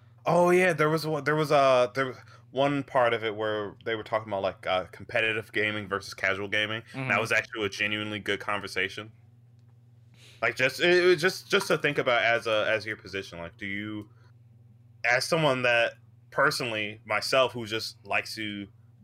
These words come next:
Speaker 1: play casual games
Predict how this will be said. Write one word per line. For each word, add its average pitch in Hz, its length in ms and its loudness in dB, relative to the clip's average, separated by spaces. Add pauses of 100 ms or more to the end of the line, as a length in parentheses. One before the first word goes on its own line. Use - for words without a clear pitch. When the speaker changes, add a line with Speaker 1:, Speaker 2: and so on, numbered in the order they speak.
(520)
Speaker 1:
play 113 760 0 (960)
casual 123 720 -2
games 120 380 -4